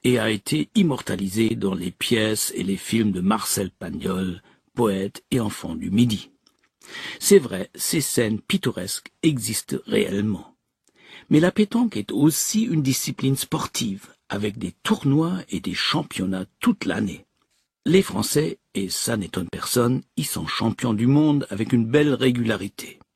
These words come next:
La fédération de pétanque est la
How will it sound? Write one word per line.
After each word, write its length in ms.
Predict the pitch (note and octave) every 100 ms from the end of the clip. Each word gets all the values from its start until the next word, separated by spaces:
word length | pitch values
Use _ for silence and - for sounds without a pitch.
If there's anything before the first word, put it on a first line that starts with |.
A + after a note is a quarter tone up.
| _ _ - - - -
La 260 | G#2 G2 G2
fédération 760 | - E3+ D3 A2+ - - G2
de 100 | E2
pétanque 720 | - G#2+ - F3+ E3+ D#3 - -
est 60 |
la 140 | G3